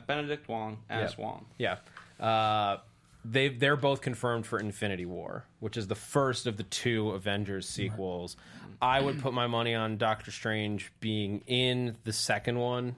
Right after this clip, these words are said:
Speaker 2: as well. No one knows any details about what that's gonna be, but if it's, uh,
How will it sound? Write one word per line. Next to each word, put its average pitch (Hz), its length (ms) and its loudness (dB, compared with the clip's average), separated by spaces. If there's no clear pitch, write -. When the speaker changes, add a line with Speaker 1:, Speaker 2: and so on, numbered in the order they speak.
Speaker 2:
as 101 180 -8
well. 113 380 4
No 117 180 2
one 117 80 2
knows 101 160 -4
any 123 200 2
details 117 420 -2
about 113 180 2
what 101 140 -4
that's 104 180 -4
gonna 92 200 -6
be, 131 440 -2
but 107 320 2
if 104 180 0
it's, 101 560 -2
uh, 104 200 -4